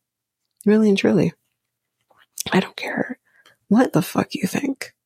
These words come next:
I can do me, do you." So I literally just keep going back to, she's trying to spin this in such a way where this is not gonna work.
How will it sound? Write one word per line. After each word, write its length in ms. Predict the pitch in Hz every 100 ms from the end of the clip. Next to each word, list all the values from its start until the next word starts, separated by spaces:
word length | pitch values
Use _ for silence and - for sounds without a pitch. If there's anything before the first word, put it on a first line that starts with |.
| _ _ _ _ _ -
I 80 | 208
can 140 | 214 -
do 220 | 202 220
me, 500 | 202 220 196 202 _
do 160 | - 202
you." 480 | 226 233 233 185 - _ _ _ _ _ _ _ _ _ -
So 160 | - 190
I 240 | 226 226
literally 540 | 196 185 180 - 180 -
just 160 | -
keep 240 | - - -
going 220 | - 208
back 240 | 196 -
to, 400 | - - 190 190 - - - _ _ _ _ _ _ _ _ _ _ _ _ _ _ _ -
she's 220 | - 185
trying 200 | - 180
to 60 | 196
spin 340 | - 180 190
this 600 | 170 165 180 - - - - _ _ - - -
in 160 | 170 175
such 320 | - - -
a 80 | 185
way 560 | 196 185 - - 185 _ _ -
where 80 | 196
this 180 | -
is 120 | - 165
not 160 | 143
gonna 240 | - - -
work. 400 | - - -